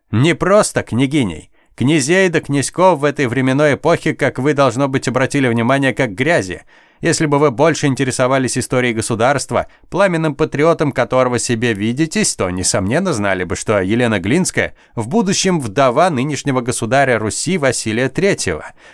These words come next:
Какое-то время она будет единоличной правительницей страны. Если уж говорить до конца, то она еще и мать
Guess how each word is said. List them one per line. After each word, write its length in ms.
Какое-то 420
время 400
она 160
будет 320
единоличной 640
правительницей 760
страны. 460
Если 240
уж 160
говорить 400
до 100
конца, 560
то 100
она 160
еще 220
и 120
мать 380